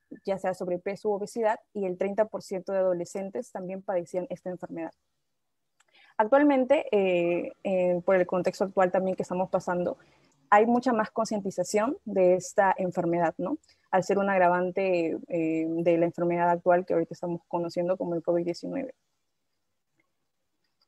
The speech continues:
Con todo el contexto actual que les he venido explicando, hemos identificado un problema importante. Eh, lo primero es, el monitoreo de los pacientes con sobrepeso u obesidad luego de la primera consulta se ha vuelto todo un desafío.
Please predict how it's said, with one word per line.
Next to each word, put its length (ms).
Con 280
todo 180
el 120
contexto 360
actual 280
que 240
les 300
he 60
venido 180
explicando, 640
hemos 320
identificado 560
un 80
problema 360
importante. 600
Eh, 240
lo 160
primero 400
es, 240
el 140
monitoreo 500
de 80
los 120
pacientes 440
con 140
sobrepeso 680
u 100
obesidad 500
luego 280
de 100
la 100
primera 340
consulta 680
se 140
ha 20
vuelto 320
todo 140
un 120
desafío. 420